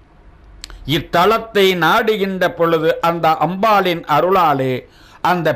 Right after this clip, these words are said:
பெண்மணிகளுக்கும் விட்டு கொடுக்கக்கூடிய குணம் சுலபமாக வரும். அதே நேரத்திலே இறைவனின் தானுவாக, அதாவது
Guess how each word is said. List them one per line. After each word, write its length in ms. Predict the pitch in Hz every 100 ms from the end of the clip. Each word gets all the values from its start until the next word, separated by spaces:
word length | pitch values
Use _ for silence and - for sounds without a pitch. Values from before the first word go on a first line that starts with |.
| -
பெண்மணிகளுக்கும் 1000 | 180 208 254 277 247 208 202 - 208 262
விட்டு 320 | 156 156 147 277
கொடுக்கக்கூடிய 760 | - 226 214 208 160 190 180 151
குணம் 340 | 151 175 233
சுலபமாக 840 | - 170 170 175 180 190 202 208 220
வரும். 360 | 139 131 143 107 - - - - - - -
அதே 220 | - 185 240
நேரத்திலே 580 | 247 226 214 214 208 190 175
இறைவனின் 600 | 175 233 233 220 196 170 120
தானுவாக, 800 | 160 190 226 208 190 175 151 151
அதாவது 500 | 160 165 180 202 220